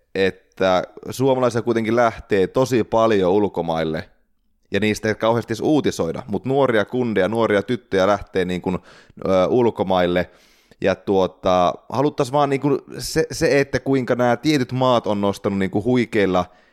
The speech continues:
esimerkeillään sitä kannattavuutta lähteä sinne.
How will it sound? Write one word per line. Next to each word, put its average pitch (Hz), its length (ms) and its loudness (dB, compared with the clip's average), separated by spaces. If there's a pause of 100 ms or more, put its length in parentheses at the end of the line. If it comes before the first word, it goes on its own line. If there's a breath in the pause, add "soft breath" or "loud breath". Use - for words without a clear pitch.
(640 soft breath)
esimerkeillään 90 1000 0
sitä 107 260 -2
kannattavuutta 101 800 -2
lähteä 104 540 0
sinne. 85 480 -4